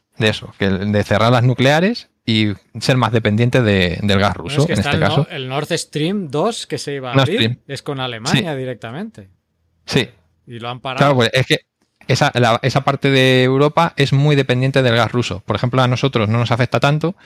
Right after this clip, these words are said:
Speaker 1: porque España, eh, se alimenta más de, de la zona del, de, del norte de África y de otros países. Y luego aparte somos la, creo que somos la primera o seg-, una de las primeras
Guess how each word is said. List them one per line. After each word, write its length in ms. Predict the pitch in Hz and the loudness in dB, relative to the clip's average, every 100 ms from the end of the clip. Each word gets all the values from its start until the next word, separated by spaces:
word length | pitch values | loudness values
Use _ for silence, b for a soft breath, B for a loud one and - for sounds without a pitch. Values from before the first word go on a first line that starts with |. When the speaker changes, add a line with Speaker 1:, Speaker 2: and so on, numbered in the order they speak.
| B B _ | B B _
Speaker 1:
porque 240 | 110 104 | -4 0
España, 520 | 107 - 131 113 92 - - | -2 0 0 0 -2 -10 -8
eh, 260 | 110 104 104 | 0 0 2
se 80 | 104 | 2
alimenta 320 | 104 117 117 | 2 2 2
más 220 | 117 110 | 2 0
de, 460 | 117 110 110 110 107 | 2 2 2 2 2
de 80 | 110 | 0
la 100 | 104 | 0
zona 220 | 120 113 | 0 2
del, 440 | 104 107 104 120 | 2 0 -2 -2
de, 760 | 117 107 107 104 101 101 101 107 - | 0 2 2 2 0 0 -2 -6 -6
del 200 | 123 110 | -2 0
norte 200 | 110 117 113 | 2 2 2
de 80 | |
África 400 | 123 - 127 135 | 2 0 0 2
y 60 | 127 | 2
de 240 | 113 110 | 4 4
otros 220 | 117 120 - | 2 -2 -4
países. 440 | 131 156 170 208 B B B - | -2 0 -2 -4 B B B -2
Y 80 | 123 | 2
luego 120 | 131 | 2
aparte 260 | 143 143 | 2 0
somos 260 | - 143 143 | 0 2 2
la, 120 | 131 - - 175 - - - | 0 -2 -12 -16 -16 -16 -6
creo 180 | 131 135 | -2 0
que 80 | - | 0
somos 220 | 131 113 | 0 2
la 120 | 101 | 0
primera 420 | 101 123 139 139 | 0 2 4 4
o 240 | 123 113 - _ - | 4 2 -2 _ -12
seg-, 220 | - 110 - | -8 -6 -2
una 140 | 123 | 2
de 60 | 127 | 2
las 100 | 120 | 2
primeras 480 | 120 127 139 147 | 0 2 2 0